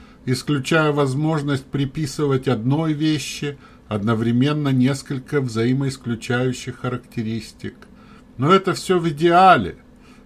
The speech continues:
Это онтологическое, а не просто терминологическое различие. Философия ищет истинные основания бытия через понятийный аппарат, тогда как миф оперирует образами, которые могут быть парадоксальными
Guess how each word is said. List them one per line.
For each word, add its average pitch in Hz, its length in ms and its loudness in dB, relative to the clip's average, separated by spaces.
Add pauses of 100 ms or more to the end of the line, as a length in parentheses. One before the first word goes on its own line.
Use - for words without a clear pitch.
Это 160 320 2
онтологическое, 151 1080 -2
а 127 40 2
не 131 120 0
просто 170 500 -2
терминологическое 147 1200 -4
различие. 131 800 -4 (460)
Философия 139 640 0
ищет 135 560 -6
истинные 156 520 -4
основания 147 720 -4
бытия 135 560 -2
через 131 300 -4
понятийный 135 760 -4
аппарат, 139 560 -2 (400)
тогда 123 320 2
как 131 260 -4
миф 147 320 -4
оперирует 131 800 0
образами, 131 680 0
которые 131 460 -2
могут 127 380 0
быть 123 220 -4
парадоксальными 123 1160 -2